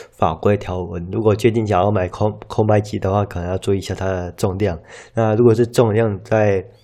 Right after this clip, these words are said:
呃，两百五十克以下的话，就不用去那个飞航局去注册。如果是以上的话，可能要去注册。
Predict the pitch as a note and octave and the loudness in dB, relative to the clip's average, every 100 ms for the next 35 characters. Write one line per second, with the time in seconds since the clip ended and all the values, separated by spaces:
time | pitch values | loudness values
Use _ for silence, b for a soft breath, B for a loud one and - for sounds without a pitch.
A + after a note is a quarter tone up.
0 | B B D3 G2 F#2+ F2 - b b - | B B -10 -8 -6 -10 -16 b b -2
1 | A2+ A#2 B2+ B2+ A#2 F#2 - F#2+ F#2+ - | 0 6 6 6 2 -4 -6 -8 -6 4
2 | C3 F#2 - F#2+ E2+ - B2+ - F2+ E2+ | 6 6 2 -10 -10 2 4 4 0 0
3 | G2+ F2+ G2+ F#2+ F#2+ F2+ F2 - G2+ F#2 | 0 0 -4 -6 -4 -6 -8 -6 -4 -4
4 | E2 B B G#2 F#2+ F#2 G#2+ F#2+ F#2 F2 | -10 B B -6 -6 -2 0 0 -4 -6
5 | F2+ E2 - E2+ - E2+ - G2+ F2 A2 | -10 -10 -10 -10 -10 -10 -6 -6 -2 2
6 | G#2+ B2 A2 F2+ - A2+ F#2 F#2+ F#2+ E2+ | 2 4 0 0 0 0 0 -2 -4 -6
7 | E2+ - G2+ - F#2+ - F#2+ | -8 -8 -10 -8 -12 -8 -8